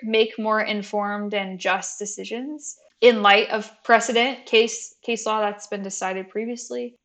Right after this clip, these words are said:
And I think also just knowing myself, it's gonna be a little bit more of an introverted job. Um, I'll have more time for, like, deep thought and reflection and writing,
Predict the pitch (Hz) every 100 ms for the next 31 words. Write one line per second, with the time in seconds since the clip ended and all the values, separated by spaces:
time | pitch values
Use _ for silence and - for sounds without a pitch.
0 | _ - 240 240 240 277 240 214 208 214
1 | 208 208 208 202 208 196 190 - 208 311
2 | - - 214 - 214 202 202 196 202 220
3 | 240 233 240 226 226 226 226 240 240 226
4 | 233 240 220 196 185 190 240 302 - _
5 | _ _ - 202 196 196 202 214 220 226
6 | 226 226 220 214 226 214 208 262 262 -
7 | 247 240 233 233 - - - 202 196 196
8 | 247 240 - 226 220 208 202 214 226 226
9 | 220 220 220 214